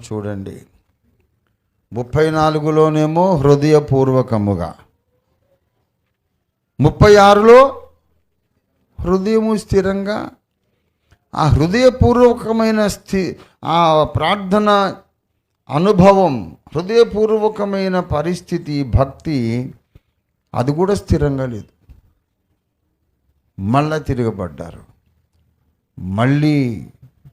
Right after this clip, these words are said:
దేవునికి విరోధంగా మాట్లాడడం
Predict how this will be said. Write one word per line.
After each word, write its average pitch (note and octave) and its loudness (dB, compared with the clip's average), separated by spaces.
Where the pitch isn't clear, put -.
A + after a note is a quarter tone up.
దేవునికి B2+ -2
విరోధంగా A2 -4
మాట్లాడడం G#2 -6